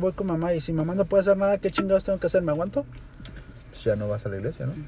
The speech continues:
Speaker 1: Pues sí, güey, pero imagínate, o sea, ellos iban ahí porque era una escuela católica, pues, por decir. Y el güey ese prácticamente le dijo, "Si vas a denunciarme con cualquier persona,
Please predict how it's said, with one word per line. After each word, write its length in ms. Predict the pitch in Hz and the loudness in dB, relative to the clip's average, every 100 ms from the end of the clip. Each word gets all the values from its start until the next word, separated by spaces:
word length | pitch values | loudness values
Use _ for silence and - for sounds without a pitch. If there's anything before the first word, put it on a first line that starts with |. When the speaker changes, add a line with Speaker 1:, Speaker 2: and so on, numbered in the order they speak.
| - - - - | -14 -18 -18 -2
Speaker 1:
Pues 160 | 175 143 | -2 2
sí, 80 | 196 | 4
güey, 120 | 202 | 4
pero 160 | 185 180 | 4 4
imagínate, 460 | 170 165 208 202 180 | 4 0 2 2 4
o 80 | |
sea, 180 | 165 208 | 6 8
ellos 300 | 202 226 254 | 10 10 8
iban 220 | 254 247 233 | 8 6 6
ahí 100 | 233 | 4
porque 320 | 233 - 196 | 2 4 4
era 160 | 196 | 4
una 140 | 214 214 | 4 2
escuela 400 | - 202 196 208 | 4 6 6 6
católica, 500 | 147 131 196 - 143 | 2 0 0 2 0
pues, 240 | 143 - 156 | -2 -6 -4
por 120 | 151 | -2
decir. 300 | 147 156 156 | -2 -4 -2
Y 120 | 170 | 2
el 100 | 170 | 4
güey 240 | 175 208 214 | 8 8 8
ese 220 | 208 226 | 8 4
prácticamente 640 | - 202 220 190 175 - | 2 -2 0 2 2 2
le 80 | 190 | 4
dijo, 180 | 170 170 | 4 2
"Si 120 | 156 | 4
vas 220 | 165 208 247 | 6 6 4
a 40 | |
denunciarme 500 | 208 170 147 190 202 | 2 0 4 4 4
con 160 | - 160 | -2 -2
cualquier 300 | 143 143 170 | 0 0 0
persona, 420 | 180 170 196 220 | -2 -2 -2 -2